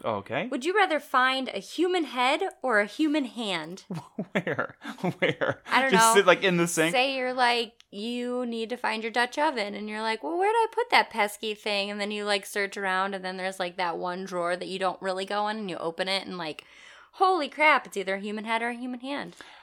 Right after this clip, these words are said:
Speaker 1: I would rather find a human hand.
Speaker 2: Than a head?
Speaker 1: Yes. Because if I found a hand, I would not immediately think, "Whose hand is that?" I would think,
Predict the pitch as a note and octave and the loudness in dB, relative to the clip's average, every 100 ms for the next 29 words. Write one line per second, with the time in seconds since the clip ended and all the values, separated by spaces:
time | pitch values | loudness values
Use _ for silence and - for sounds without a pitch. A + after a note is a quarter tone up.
0 | - C#3+ E3+ A#3 E3 B2 A2 C#3 F#3 - | 2 6 6 4 2 2 4 2 0 0
1 | G3 G3+ A3 D3+ - C3+ B2 G#2 A2+ F#2+ | 0 0 -2 -4 -4 -4 -4 -6 -6 -4
2 | F#2+ A#2+ D3+ - _ _ _ - G#3+ G#3 | -4 -6 -8 -14 _ _ _ -6 -4 -2
3 | G3 F3+ G3 G3+ _ A#2+ A2+ C#2+ - - | -2 -2 -4 -12 _ -8 -6 -6 -8 -8
4 | - - _ _ _ D3 D#3+ D#3 F#3 F#3+ | -8 -12 _ _ _ -4 -2 0 2 2
5 | - F3 F3 F#3+ - C#3 A#2+ D3 D3 A#2+ | 6 6 6 4 0 -2 -2 0 4 4
6 | A2+ - _ - - _ _ - C3 B2+ | 0 -6 _ -20 -20 _ _ 0 2 2
7 | C3 C3 C3+ D#3+ - C3 C3+ C#3+ C#3 B2 | 0 2 6 6 6 0 2 2 2 0
8 | B2+ - C3 A#2+ - _ - F3 F3+ F3 | -4 -2 -2 -2 -6 _ -2 2 2 2
9 | - D3+ D3+ C#3+ A2+ A2+ F#2+ - - - | 0 0 0 0 0 4 4 2 -6 -18
10 | _ _ _ _ - C3+ C#3 C3 D3 C#3 | _ _ _ _ 2 4 4 0 0 0